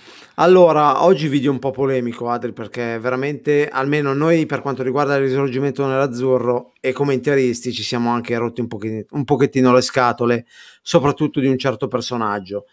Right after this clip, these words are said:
Eh, ce ne fosse solo uno, te dirai, ma uno in particolare che veramente, a mio parere, e penso anche a parere di tutti noi di Risorgimento Nerazzurro, ma penso anche di tutti gli interisti,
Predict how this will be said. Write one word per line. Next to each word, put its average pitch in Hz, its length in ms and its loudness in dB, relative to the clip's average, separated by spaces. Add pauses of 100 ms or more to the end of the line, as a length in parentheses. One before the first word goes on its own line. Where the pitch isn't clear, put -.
(340)
Eh, 110 320 -6 (140)
ce - 140 -6
ne 147 80 2
fosse 147 260 -2
solo 151 300 6
uno, 131 240 6
te 131 100 2
dirai, 123 400 4
ma 90 300 -8
uno 147 220 2
in 135 60 2
particolare 139 640 2
che 131 120 -2
veramente, 120 580 -4 (640)
a 151 120 2
mio 180 160 6
parere, 160 600 4
e 127 220 -2
penso 135 380 -4
anche 113 800 -4
a 98 420 -14
parere 123 360 -2
di 113 160 -6
tutti 135 260 -6
noi 131 160 0
di 120 180 0
Risorgimento 127 680 0
Nerazzurro, 127 520 2
ma 120 140 2
penso 131 320 -2
anche 131 160 -4
di 127 140 0
tutti 127 260 -6
gli 131 40 2
interisti, 123 680 -2